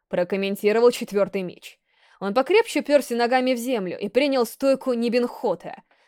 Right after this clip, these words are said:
Это означало, что он собирался принять на себя удар. Пан Элеонис намеревался получить прямой удар молнии без каких-либо трюков.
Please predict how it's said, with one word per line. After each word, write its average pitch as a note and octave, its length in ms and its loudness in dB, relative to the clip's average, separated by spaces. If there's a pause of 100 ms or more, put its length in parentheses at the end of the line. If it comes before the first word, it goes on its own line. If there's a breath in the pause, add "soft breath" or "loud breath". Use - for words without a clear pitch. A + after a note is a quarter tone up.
(100)
Это F#3+ 260 2
означало, G#3 540 0
что G#3 160 -8
он G#3 60 -4
собирался B3 440 2
принять A#3 280 0
на A#3 100 0
себя A#3 280 2
удар. G3+ 340 -2 (360)
Пан G4+ 200 2
Элеонис C#4+ 460 0
намеревался A#3 560 2
получить A3+ 420 -4
прямой A#3 340 2
удар G#3+ 200 4
молнии G#3 400 -4
без F#3+ 160 -6
каких-либо A#3 500 0
трюков. - 420 -4